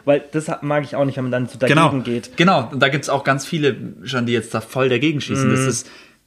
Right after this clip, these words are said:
Speaker 2: hä, das
Speaker 1: Ja.
Speaker 2: ist, es sind
Speaker 1: Ja.
Speaker 2: immer dann so diese, das
Speaker 1: Ja.
Speaker 2: bilden sich dann zwei Lager, die sich dann bekriegen. So.
Speaker 1: Ja, ja, ja, ja. Was ich auch ganz gefährlich, ganz gefährlich finde, waren diese Argumente vorhin mit dem Gebi-,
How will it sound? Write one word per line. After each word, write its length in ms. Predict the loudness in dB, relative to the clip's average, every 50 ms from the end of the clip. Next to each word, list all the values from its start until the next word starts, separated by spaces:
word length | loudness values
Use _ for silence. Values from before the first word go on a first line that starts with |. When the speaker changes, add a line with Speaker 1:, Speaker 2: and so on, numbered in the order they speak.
| _ _ _ _ _ _ _ -10
Speaker 2:
hä, 280 | -6 -4 -4 -4 -4 -6 -8 -8
das 80 | -4 0
Speaker 1:
Ja. 100 | 0 0
Speaker 2:
ist, 320 | 0 0 -4 -8 -10 -10
es 260 | -12 -12 -10 -10 -6 -2
sind 100 | 0 0
Speaker 1:
Ja. 60 | 2
Speaker 2:
immer 140 | 4 6 6
dann 140 | 6 4
so 100 | 4 -2
diese, 240 | -4 -4 -2 -2 -2
das 160 | 0 0 -4
Speaker 1:
Ja. 60 | -2 2
Speaker 2:
bilden 240 | 4 4 4 4
sich 120 | 2 -4 0
dann 160 | 0 -2 -2
zwei 220 | 0 0 2 2
Lager, 300 | 4 4 4 4 4 2
die 100 | 0 -2
sich 140 | -4 -6 -2
dann 140 | -2 -2 -2
bekriegen. 500 | -2 -4 -6 -6 -4 -4 -4 -6 -6 -10
So. 140 | -12 -4 0
Speaker 1:
Ja, 180 | 2 2 2 0 -6 -16 -8
ja, 200 | -4 -2 -2 -2
ja, 120 | 0 -2 -2
ja. 180 | -2 -4 -4 0
Was 180 | 0 0 2 2
ich 140 | 2 4 4
auch 80 | 4 4
ganz 220 | 4 -2 -2 -2
gefährlich, 460 | -2 0 0 2 0 -2 -4 -8 -2 0
ganz 220 | 0 0 0 -4
gefährlich 340 | -6 0 2 2 2 2 0
finde, 180 | -2 -4 0
waren 160 | 0 -2 -2 -2
diese 240 | -6 -6 -4 -2
Argumente 440 | -2 -2 -2 -2 -4 -4 -6 -6 -8
vorhin 260 | -4 0 0 2 2
mit 140 | 0 -2 -4
dem 160 | -4 -4 -4
Gebi-, 340 | -6 -8 -6 0 2 2 2